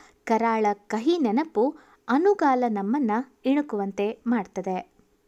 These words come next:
ಹಾಗಾದ್ರೆ, ನಾನು ಮಾತನಾಡುತ್ತಿರುವ ಇತಿಹಾಸದ ಆ ಕರಾಳ ದಿನವಾದ್ರೂ ಯಾವುದು? So, ನಾನ್ ಮಾತನಾಡುತ್ತಿರುವ ಆ ಕರಾಳ ದಿನ ಜಲಿಯನ್ ವಾಲಾಬಾಗ್ ಹತ್ಯಾಕಾಂಡ. ಇದೇ ವರ್ಷ,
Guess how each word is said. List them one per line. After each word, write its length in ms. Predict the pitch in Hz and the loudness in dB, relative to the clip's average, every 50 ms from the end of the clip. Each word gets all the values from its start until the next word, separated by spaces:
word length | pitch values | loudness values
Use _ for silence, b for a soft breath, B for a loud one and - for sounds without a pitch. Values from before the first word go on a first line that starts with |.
| _ _ _ _ _ _ _ B B B B B B B | _ _ _ _ _ _ _ B B B B B B B
ಹಾಗಾದ್ರೆ, 520 | B - 359 359 381 427 403 403 392 392 | B 0 2 4 6 4 6 6 4 4
ನಾನು 380 | 330 269 269 277 302 320 349 339 | 4 4 2 2 2 0 -2 0
ಮಾತನಾಡುತ್ತಿರುವ 920 | 311 254 220 220 247 285 - 370 320 311 302 285 294 - 262 254 247 254 254 262 247 - _ - | 0 2 2 4 2 2 2 0 0 0 -2 -4 -2 -2 0 0 2 2 2 0 0 -4 _ -6
ಇತಿಹಾಸದ 640 | 220 226 220 262 247 233 226 226 220 - - 226 208 226 226 - - | -6 -6 -4 -2 -4 -2 -2 -4 -6 -4 -6 -4 -2 -2 -4 -2 -2
ಆ 120 | 214 208 | -4 -4
ಕರಾಳ 520 | 220 - _ - 247 240 254 285 311 339 349 311 220 | -4 -8 _ -2 0 2 2 2 2 0 0 0 0
ದಿನವಾದ್ರೂ 640 | 214 202 196 190 208 226 240 - 208 180 214 240 - - | 0 0 0 0 -2 -2 -2 -2 -2 -2 -4 -4 -6 -4
ಯಾವುದು? 520 | 220 220 190 185 190 185 196 185 185 - - _ _ _ _ _ _ _ _ _ _ _ _ b b b b b b b b - | -2 -2 -2 -2 -4 -6 -6 -6 -6 -8 -12 _ _ _ _ _ _ _ _ _ _ _ _ b b b b b b b b 2
So, 140 | 254 240 | 2 4
ನಾನ್ 300 | 226 220 214 220 214 208 | 4 2 2 0 0 0
ಮಾತನಾಡುತ್ತಿರುವ 760 | 208 214 262 320 - 349 320 269 233 214 - 220 208 214 214 214 214 - | 0 0 0 0 -2 -2 -2 -2 -2 -2 -2 -2 0 0 0 0 -2 0
ಆ 120 | 214 196 196 | -2 -4 -4
ಕರಾಳ 420 | 196 - - 208 190 196 196 190 190 190 190 | -4 -6 -6 -4 -4 -2 -2 -2 -4 -2 -2
ದಿನ 140 | 277 311 302 214 240 302 330 b b b b b b b _ _ _ _ _ _ - 220 | -2 0 2 2 0 0 -4 b b b b b b b _ _ _ _ _ _ -6 0
ಜಲಿಯನ್ 520 | 214 294 311 311 339 330 330 320 311 269 | 2 4 4 4 2 0 0 -2 -2 0
ವಾಲಾಬಾಗ್ 520 | 226 202 196 196 202 208 - 247 208 214 - _ - | 0 0 0 0 0 0 2 0 0 0 -4 _ -10
ಹತ್ಯಾಕಾಂಡ. 680 | - 220 208 - 196 185 180 - 190 185 185 180 180 185 180 - - _ _ _ _ _ _ _ _ _ _ _ _ _ _ _ _ _ _ b b b b b b b - | -6 -6 -6 -4 -4 -6 -4 -4 -4 -4 -4 -4 -4 -4 -4 -6 -8 _ _ _ _ _ _ _ _ _ _ _ _ _ _ _ _ _ _ b b b b b b b -2
ಇದೇ 260 | 262 311 311 392 415 440 | 2 4 6 8 6 6
ವರ್ಷ, 280 | 392 311 285 - - | 6 2 0 0 0